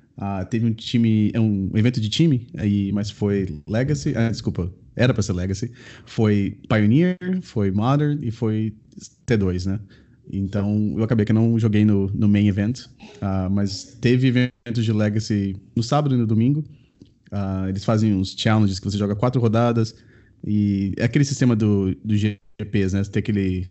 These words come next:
aquele prize wall, você ganha aqueles tickets e tem uma premiação lá qualquer. Ah, no domingo eu, eu fui lá na, no evento, eu fui com um amigo meu. Foi legal, teve, foi um eve-, o evento que eu joguei foi das onze horas da manhã, foi,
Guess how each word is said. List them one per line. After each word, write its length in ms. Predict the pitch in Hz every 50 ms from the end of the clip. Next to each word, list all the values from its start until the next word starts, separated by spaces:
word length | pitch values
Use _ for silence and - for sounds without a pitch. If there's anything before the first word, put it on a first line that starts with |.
| _ _ -
aquele 220 | - - 110 107 101
prize 380 | 101 - 107 107 104 98 104
wall, 460 | 107 101 101 107 113 120 127 127 123 -
você 180 | - - 113
ganha 140 | 104 110 107
aqueles 260 | 104 - 104 101 -
tickets 400 | - - 131 127 143 135 - - - _ - - - _ _ -
e 80 | 123 113
tem 120 | 113 127
uma 180 | 123 123 120 110
premiação 460 | 120 113 110 107 104 104 - 107 104
lá 260 | 104 101 101 104 104 - - _ - -
qualquer. 460 | - 101 92 92 - 101 101 107 - - - - - - _ _ _ _ _
Ah, 420 | - - 104 101 98 101 98 98 98 98
no 140 | 107 120
domingo 280 | 123 131 123 127 127 131
eu, 120 | 127 123
eu 120 | 120 - 110
fui 140 | 110 120 110
lá 100 | 110 110
na, 280 | 107 101 98 95 101 - -
no 140 | - 110 107
evento, 580 | 101 92 104 107 113 120 113 - 123 120 113 117 - -
eu 100 | 117 95
fui 200 | - 110 107 104
com 80 | 113
um 40 | 107
amigo 200 | 107 104 98 104
meu. 440 | 101 98 104 113 117 117 117 117 - - - -
Foi 120 | - - 214
legal, 280 | 247 226 208 202 202 196
teve, 760 | - 185 170 165 147 165 175 165 160 156 156 156 156 151 151 139 - -
foi 240 | - - 151 139 139
um 60 | 139
eve-, 160 | 135 127 139
o 180 | 95 127 127 127
evento 200 | 123 127 147 147
que 60 | -
eu 60 | 147
joguei 220 | 139 131 127 135 135
foi 160 | 135 139 127
das 180 | 123 120 110 123
onze 180 | 131 127 120 127
horas 160 | 120 117 117
da 60 | 120
manhã, 420 | 117 120 120 127 139 156 160 165 156 -
foi, 800 | - - - - - - 123 123 123 123 123 120 120 117 117